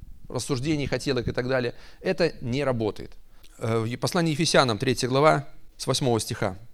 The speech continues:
Павел пишет: Мне, наименьшему из всех святых, дана благодать сия, благовествовать язычникам неисследимое богатство Христово. И открыть всем,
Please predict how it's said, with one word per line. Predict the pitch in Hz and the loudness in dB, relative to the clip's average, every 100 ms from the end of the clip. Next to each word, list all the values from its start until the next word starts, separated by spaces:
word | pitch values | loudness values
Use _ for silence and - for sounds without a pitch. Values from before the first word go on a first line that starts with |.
| - | -4
Павел | - 180 180 | 4 6 6
пишет: | 175 127 | 2 2
Мне, | 131 208 | 4 6
наименьшему | 208 165 180 196 - 151 | 6 6 6 4 4 4
из | 135 | 4
всех | 180 151 | 4 4
святых, | 143 135 202 135 | 4 4 2 4
дана | 127 175 | 6 6
благодать | 160 151 139 170 143 - - - | 6 4 6 8 8 6 -4 -2
сия, | - 113 98 - | 2 4 2 0
благовествовать | 123 139 139 185 - 104 98 - - - - - - - - - - - - | 2 4 6 6 4 4 2 0 -10 -18 -18 -20 -20 -18 -20 -20 -20 -10 0
язычникам | 120 160 - 165 156 127 - - - - - - - - - - - | 2 2 2 0 0 0 -4 -14 -16 -18 -18 -16 -16 -18 -18 -20 -4
неисследимое | 143 135 127 117 160 151 | 0 2 2 2 4 4
богатство | 117 117 123 117 | 6 6 4 0
Христово. | - 117 123 107 - - - - - - - - - - - - - | -2 0 4 2 0 -8 -18 -20 -20 -20 -20 -20 -20 -20 -16 -10 0
И | 135 | 2
открыть | 147 202 - | 4 4 2
всем, | - 147 131 | 4 6 6